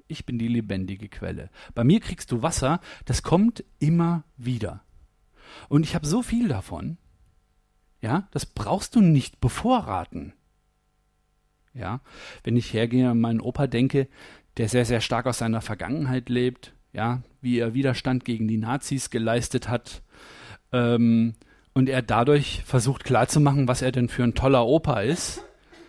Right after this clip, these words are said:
Und ich hab schon zu ihm gesagt, „Du, das brauchst du gar nicht. Du bist mein Opa, weil du mein Opa bist und daran wirst du nichts ändern können und du bist klasse, wie du bist und da brauchst du mir keine Geschichten aus Stalingrad erzählen.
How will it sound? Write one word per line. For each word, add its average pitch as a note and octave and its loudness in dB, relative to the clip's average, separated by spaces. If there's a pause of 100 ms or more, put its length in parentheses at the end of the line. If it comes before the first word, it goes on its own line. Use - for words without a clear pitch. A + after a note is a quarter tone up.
(800)
Und C#3 6
ich - 2
hab C3 -4
schon C#3 4
zu - -2
ihm C#3 6
gesagt, B2 2
„Du, C3 -2
das A#2 -2
brauchst B2 -8
du F#3 -6
gar B2+ 0
nicht. A2+ -4
Du C3+ 0
bist B2 -4
mein A#2+ 4
Opa, C#3 0
weil A#2+ 4
du B2 4
mein A2 2
Opa C3+ -2
bist G#2+ -6
und A#2 2
daran A2+ 0
wirst A#2 -2
du A#2 -2
nichts A2 -4
ändern D#3 -2
können A2+ 0
und A2 0
du A2+ 0
bist A2 -6
klasse, B2 -2
wie A2+ -2
du A2 -4
bist C#3 -4
und A2+ 0
da A2 -2
brauchst A2 -8
du A#2 -2
mir A#2 2
keine A2+ -2
Geschichten A2 -6
aus G#2+ -6
Stalingrad G2+ -2
erzählen. D#2+ -8